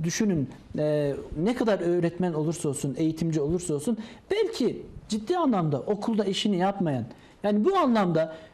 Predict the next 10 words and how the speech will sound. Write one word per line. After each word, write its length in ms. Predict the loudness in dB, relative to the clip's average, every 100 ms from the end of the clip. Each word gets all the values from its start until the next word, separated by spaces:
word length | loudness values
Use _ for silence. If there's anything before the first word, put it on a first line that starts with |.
| -16 -2
çok 220 | -2 2
şeyleri 420 | 2 4 4 2
belki 240 | 0 0
biz 160 | 0 0
lise 180 | 0 2
yıllarımızda 480 | 2 2 0 0 -2
kaybettik. 720 | -4 -6 -8 -12 -16 -18 -20 -20 -20 -18 -4 -2
Okul 260 | 0 2
yıllarımızda 440 | 2 2 2 0 -2
kaybettik. 440 | -2 -4 -8